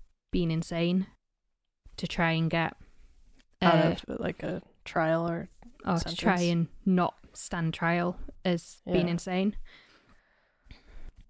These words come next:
Speaker 2: For the first three years of his sentence, Maudsley, by all reports, just kinda kept his head down.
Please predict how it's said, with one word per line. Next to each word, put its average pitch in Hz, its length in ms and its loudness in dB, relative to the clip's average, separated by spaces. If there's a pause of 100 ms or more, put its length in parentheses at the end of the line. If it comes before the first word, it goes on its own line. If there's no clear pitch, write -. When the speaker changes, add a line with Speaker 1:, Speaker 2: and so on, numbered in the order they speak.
(300)
Speaker 2:
For 180 600 8
the 196 100 4
first 214 320 6
three 220 160 4
years 190 280 8
of 170 100 -6
his 185 120 0
sentence, 170 840 -2
Maudsley, 175 560 4
by 160 560 6
all 175 200 8
reports, 180 680 2
just - 220 -6
kinda 165 200 0
kept - 260 -4
his 156 140 -2
head 170 220 2
down. 120 400 2